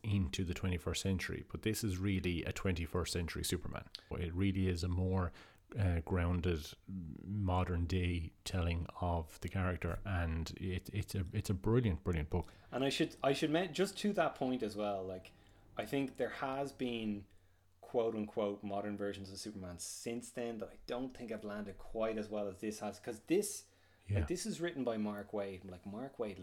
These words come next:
Speaker 2: loves Superman the movie. Like, he's very much all about the traditional.
Speaker 1: Yeah.
Speaker 2: He loves the Silver Age. Like, he loves all that stuff. And there's so many kind of moments in this where even though it's a little bit darker and it's a little bit grittier and it's a little bit more kind of real,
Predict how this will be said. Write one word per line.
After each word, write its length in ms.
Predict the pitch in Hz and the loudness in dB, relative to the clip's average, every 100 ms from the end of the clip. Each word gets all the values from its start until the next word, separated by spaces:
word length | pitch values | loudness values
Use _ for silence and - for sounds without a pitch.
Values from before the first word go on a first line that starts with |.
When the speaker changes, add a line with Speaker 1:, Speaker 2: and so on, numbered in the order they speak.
| 95 | -6
Speaker 2:
loves 240 | 98 95 | -6 -6
Superman 400 | - 104 90 87 | -8 -8 -10 -10
the 60 | 82 | -10
movie. 280 | 87 87 90 | -12 -10 -12
Like, 140 | 87 | -12
he's 240 | - 110 | -8 -8
very 300 | 92 104 113 | -6 -4 -2
much 260 | 127 113 107 | -2 -2 -4
all 240 | 101 104 | -4 -4
about 300 | 101 98 95 | -6 -6 -8
the 80 | - | -8
traditional. 600 | 123 107 104 98 - 165 | -6 -4 -4 -4 -6 2
Speaker 1:
Yeah. 220 | 107 90 78 - | 4 4 0 -12
Speaker 2:
He 120 | - | -14
loves 460 | 95 95 107 131 131 | -8 0 2 2 0
the 80 | 127 | -8
Silver 460 | - 120 110 107 | -2 -2 0 -2
Age. 260 | 104 104 104 | -2 -4 -4
Like, 120 | 101 | -8
he 80 | 101 | -8
loves 320 | 95 104 113 - | -6 -4 -4 -4
all 100 | 101 | -6
that 140 | 92 | -6
stuff. 240 | - 101 - | -8 -10 -10
And 120 | 104 101 | -12 -12
there's 180 | 101 | -8
so 360 | - - 139 151 | -8 -2 0 2
many 240 | 151 139 131 | 0 0 -2
kind 200 | - 117 | -2 0
of 60 | |
moments 480 | 107 107 113 110 107 | 2 2 0 -4 -6
in 80 | 104 | -6
this 340 | 95 90 - - - - - - | -6 -6 -8 -12 -20 -20 -16 -8
where 200 | 101 107 | -6 -2
even 400 | 135 156 165 156 | 0 0 2 2
though 280 | 131 127 120 | 6 6 4
it's 200 | 107 - | 0 -10
a 40 | 104 | -8
little 340 | 104 139 156 | -2 -2 0
bit 220 | 151 139 | -2 0
darker 480 | - 120 123 - 120 | 0 2 2 -2 -8
and 100 | - 87 | -8 -14
it's 120 | - | -12
a 40 | |
little 260 | 92 110 120 | -10 -8 -6
bit 160 | 113 | -8
grittier 420 | 107 107 104 98 90 | -4 -4 -2 -6 -8
and 120 | 87 | -12
it's 160 | - | -12
a 40 | 95 | -10
little 280 | 92 101 104 | -8 -8 -6
bit 180 | 104 | -8
more 340 | 101 98 98 92 | -8 -8 -8 -10
kind 180 | - 95 | -10 -12
of 140 | 90 | -10
real, 360 | 92 98 90 85 | -8 -8 -8 -12